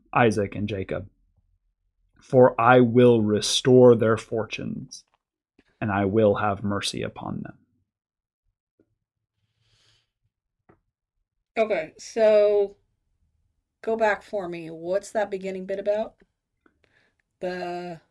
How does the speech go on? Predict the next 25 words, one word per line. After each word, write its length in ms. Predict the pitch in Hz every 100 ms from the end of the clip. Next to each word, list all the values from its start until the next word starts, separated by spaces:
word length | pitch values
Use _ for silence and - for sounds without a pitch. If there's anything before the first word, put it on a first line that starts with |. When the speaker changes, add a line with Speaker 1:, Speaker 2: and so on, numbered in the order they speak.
| _ _ _ _ _ _ _ _ _
Speaker 1:
uh, 240 | 131 117 113
"Have 160 | - 143
you 100 | 156
not 180 | 151 156
observed 360 | 123 139 131 131
how 120 | 131
these 180 | 123 -
people 280 | 139 127 113
say 540 | - 139 123 123 120
the 140 | 110
two 160 | - 135
families 460 | 127 123 117 113 107
that 180 | 110
the 80 | 120
Lord 300 | 113 117 110
chose 500 | - 120 117 113 107
have 240 | 120 104 -
been 180 | 120 107
rejected 420 | 107 110 - 117
by 120 | 117
him?" 280 | 123 127 123
That 80 | -
Speaker 2:
Okay, 100 | -
Speaker 1:
thing. 60 | -
Speaker 2:
so 140 | 170